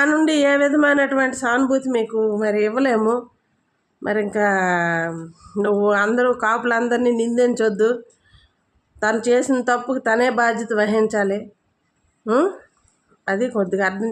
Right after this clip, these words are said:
చేసుకోండి అమ్మా. మాట్లాడేటప్పుడు కొంచెం గసరండి ఇంటి యజమాని అయినా సరే,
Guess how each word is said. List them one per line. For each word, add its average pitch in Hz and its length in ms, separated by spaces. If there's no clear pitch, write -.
చేసుకోండి 196 500
అమ్మా. 185 180
మాట్లాడేటప్పుడు 226 1000
కొంచెం 220 300
గసరండి 226 500
ఇంటి 226 240
యజమాని 214 580
అయినా 220 220
సరే, 214 220